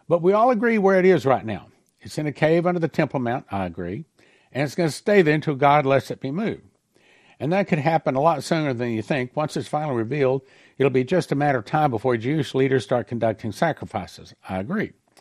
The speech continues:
The Temple Institute says that such offerings could actually begin before the building of the temple itself. <clears throat> Well,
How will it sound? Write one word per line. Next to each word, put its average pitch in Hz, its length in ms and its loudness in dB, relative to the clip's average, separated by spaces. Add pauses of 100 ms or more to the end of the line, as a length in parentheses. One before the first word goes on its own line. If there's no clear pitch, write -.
(440)
The 135 120 -2
Temple 202 340 0
Institute 170 420 2
says 170 240 2
that 143 100 -6
such 170 320 0
offerings 156 440 0
could 147 160 -2
actually 151 320 2
begin 139 340 -4
before 139 300 0
the 131 80 2
building 131 260 2
of 123 60 -4
the 123 80 -2
temple 117 340 -4
itself. 101 420 -4 (480)
<clears throat> - 680 4
Well, 131 320 6